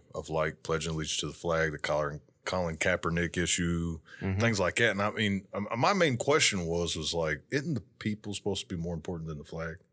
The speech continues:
Speaker 2: Absolutely.
Speaker 1: But I mean, I think that sometimes people just get blinded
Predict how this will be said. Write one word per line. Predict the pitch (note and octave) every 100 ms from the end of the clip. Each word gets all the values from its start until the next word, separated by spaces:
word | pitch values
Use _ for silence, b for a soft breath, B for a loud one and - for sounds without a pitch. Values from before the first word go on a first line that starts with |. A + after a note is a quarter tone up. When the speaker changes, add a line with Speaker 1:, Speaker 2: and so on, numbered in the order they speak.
| _ _ _ _ -
Speaker 2:
Absolutely. | G2 F2 F2+ E2 D#2+ - _ _ _ _ _ _ _ _ _ _ _ -
Speaker 1:
But | G#2+ - _ -
I |
mean, | B2
I | A#2+
think | A#2 C3 G#2+
that | A2 F#2+ -
sometimes | - B2 A#2 A2 F2+
people | - A2+ G#2
just | F2+ E2+ F2
get | F2+ D#2
blinded | D#2+ D#2 F2+ F2 D2 C#2